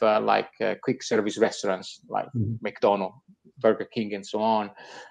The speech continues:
Speaker 1: uh, they have many operations, and, you know, taking all those signals across the country to
Speaker 2: Mm.
Speaker 1: really understand where to reopen, when to reopen,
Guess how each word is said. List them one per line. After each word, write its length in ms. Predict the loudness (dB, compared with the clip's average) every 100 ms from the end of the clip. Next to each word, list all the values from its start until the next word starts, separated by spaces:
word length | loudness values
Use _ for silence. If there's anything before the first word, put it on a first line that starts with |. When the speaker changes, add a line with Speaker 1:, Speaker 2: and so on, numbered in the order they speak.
| -16
Speaker 1:
uh, 140 | -12 -2
they 140 | 2
have 240 | 6 6
many 240 | 8 6 6
operations, 680 | 4 4 4 2 -6 -6 -4
and, 360 | -4 -6 -8
you 60 | -8
know, 140 | -10 -4
taking 220 | -2 2
all 160 | 0 2
those 260 | 0 0
signals 540 | -2 0 -2 -4 -6 -8
across 340 | 0 0 0
the 80 | -12
country 720 | -2 0 0 -4 0 0 0 -6 -20 _ -6
to 80 | -2
Speaker 2:
Mm. 80 | 4
Speaker 1:
really 540 | 4 6 6 4 4 -2 -2
understand 760 | 2 4 2 -4 -2 0 0 8
where 240 | 8 8 4
to 160 | 0
reopen, 760 | 2 4 6 4 2 0 2 2
when 300 | 4 2 0
to 120 | -2
reopen, 800 | 0 4 4 4 0 -6 -4 -10